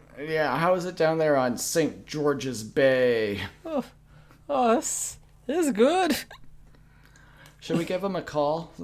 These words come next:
Speaker 1: Planet Hollywood Malta? <laughs> See how they're doing?
Speaker 2: Are they open?
Speaker 1: I, <laughs> dude, I don't know. I don't know what
Speaker 2: I don't
Speaker 1: time
Speaker 2: know,
Speaker 1: it is
Speaker 2: dude.
Speaker 1: in
Speaker 2: I don't know.
Speaker 1: Malta.
Speaker 2: You didn't know what time it was here.
Speaker 1: Yeah, well,
Speaker 2: You're like, "Is it
Speaker 1: uh, 'cause
Speaker 2: noon?"
Speaker 1: you're,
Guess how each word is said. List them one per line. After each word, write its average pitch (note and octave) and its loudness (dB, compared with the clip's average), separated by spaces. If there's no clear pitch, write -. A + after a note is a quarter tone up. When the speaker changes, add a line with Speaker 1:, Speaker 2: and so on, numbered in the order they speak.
Speaker 1:
Planet D#3+ -6
Hollywood D#3 -4
Malta? D#3+ -2
<laughs> - -20
See - -12
how D#3 -4
they're D3+ -2
doing? D#3 -4
Speaker 2:
Are A#2 -8
they A2 -2
open? D#3 -4
Speaker 1:
I, F3+ -4
<laughs> - -6
dude, D3 -4
I D#3+ 0
don't F#3+ -2
know. A2+ -6
I A2+ -10
don't E3+ -6
know A2+ -4
what A2+ -8
Speaker 2:
I B2 2
don't C#3 2
Speaker 1:
time G2 0
Speaker 2:
know, G2+ 2
Speaker 1:
it G#2+ -2
is G2+ -6
Speaker 2:
dude. G2 0
Speaker 1:
in G2 -4
Speaker 2:
I G2+ 6
don't A2 6
know. G2 2
Speaker 1:
Malta. F#2+ 0
Speaker 2:
You A2 -2
didn't B2+ 4
know G#2+ 4
what G2+ -2
time A2 -2
it G#2+ -2
was G#2 -4
here. A2 -4
Speaker 1:
Yeah, C3 2
well, B2 0
Speaker 2:
You're D#3 8
like, A2+ 4
"Is G#2+ 2
it A2 2
Speaker 1:
uh, - -2
'cause F#2 -2
Speaker 2:
noon?" C#3 4
Speaker 1:
you're, D#3 4